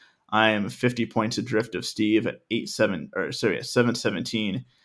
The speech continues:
And Jake, you're cl-, you're catching up to me. I've had a string of some, some bad runs. I think in the last seven weeks, I have one top ten,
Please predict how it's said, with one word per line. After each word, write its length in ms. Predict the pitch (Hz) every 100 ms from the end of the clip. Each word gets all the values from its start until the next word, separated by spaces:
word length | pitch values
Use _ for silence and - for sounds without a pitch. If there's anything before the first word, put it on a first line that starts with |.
| _ _
And 340 | 110 107 95 120
Jake, 260 | 123 143
you're 120 | 131 -
cl-, 140 | - -
you're 100 | 127
catching 360 | 139 139 120
up 120 | 127 123
to 120 | 92
me. 200 | 90 85
I've 120 | 123
had 140 | 123
a 40 | 110
string 340 | - 117 110
of 80 | 95
some, 300 | - 71 -
some 180 | 104 82
bad 240 | 104 95
runs. 320 | 101 98 -
I 60 | 120
think 260 | 120 113 - _ _ _
in 100 | 120
the 80 | 113
last 320 | 101 117 123
seven 280 | - 120 113
weeks, 260 | 113 117 101
I 100 | 110
have 260 | 92 101
one 260 | 95 104 117
top 260 | 117 95 -
ten, 400 | 101 78 -